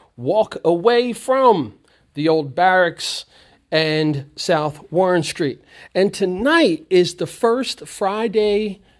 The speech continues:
event of the season. So from May through October,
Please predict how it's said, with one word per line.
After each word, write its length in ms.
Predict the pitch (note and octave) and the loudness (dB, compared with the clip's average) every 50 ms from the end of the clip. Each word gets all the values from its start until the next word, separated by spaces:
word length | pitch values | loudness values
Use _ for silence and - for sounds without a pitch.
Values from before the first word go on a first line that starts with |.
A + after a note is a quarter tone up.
| _ _ _ _ _ | _ _ _ _ _
event 600 | - G#3 G#3+ F#3+ B3 A#3+ F3 A2+ F#2+ - - - - _ _ _ _ _ _ _ _ _ _ _ - | 0 0 2 4 4 4 4 2 -2 -10 -18 -20 -20 _ _ _ _ _ _ _ _ _ _ _ -4
of 160 | D#3+ D#3 C#3+ | -4 -2 -2
the 80 | D#3+ D3 | -2 -4
season. 480 | - - G3 D#3+ - - G2 F#2+ - | -2 0 0 0 0 -2 -8 -14 -10
So 200 | - - F3+ F3 | -6 -2 -2 -2
from 440 | E3 - F3 E3+ E3+ E3+ E3 D#3 E3 | -2 -2 0 0 0 0 0 0 2
May 420 | F3+ F3+ G3+ A3+ B3 C4 B3+ A#3+ G#3+ | 2 2 4 2 2 0 0 -4 -6
through 500 | - - - - A3 G3+ A3+ A#3+ A#3+ - | -10 -14 -14 -10 -6 -4 -2 -2 -2 -2
October, 840 | F3+ G3+ F#3+ _ - - - A#3 A#3 A#3+ A3 F3 E3+ B2 - B1 | -4 -6 -6 _ -14 -6 -2 0 0 0 0 -2 -4 -6 -6 -8